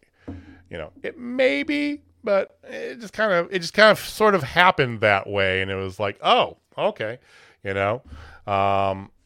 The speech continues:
it's whatever. You know, the match stuff was cool. Uh, the rest of the show had,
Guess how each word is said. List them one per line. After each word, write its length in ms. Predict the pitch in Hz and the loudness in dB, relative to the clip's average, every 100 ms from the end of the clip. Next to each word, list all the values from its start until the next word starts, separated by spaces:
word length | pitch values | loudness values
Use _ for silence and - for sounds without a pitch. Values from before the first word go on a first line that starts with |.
| _ _ _ - | _ _ _ -14
it's 180 | - 160 | -14 -10
whatever. 760 | 127 110 107 92 80 73 76 - _ | -6 0 2 2 -2 -12 -18 -20 _
You 60 | 101 | -10
know, 120 | 107 | -6
the 120 | 180 | 0
match 220 | 359 320 | 2 2
stuff 200 | - 120 | 2 0
was 140 | 101 - | -2 -12
cool. 380 | - 101 98 - - - | -8 -6 -6 -10 -20 -4
Uh, 420 | 127 127 123 123 135 _ _ | 2 4 6 4 0 _ _
the 240 | 156 143 147 | -14 -8 0
rest 300 | 277 330 277 | 0 0 -8
of 140 | 233 | -4
the 100 | 175 | -4
show 560 | - 147 131 123 120 120 | -2 2 4 6 4 0
had, 720 | 107 120 113 110 110 110 | 0 4 4 4 0 -4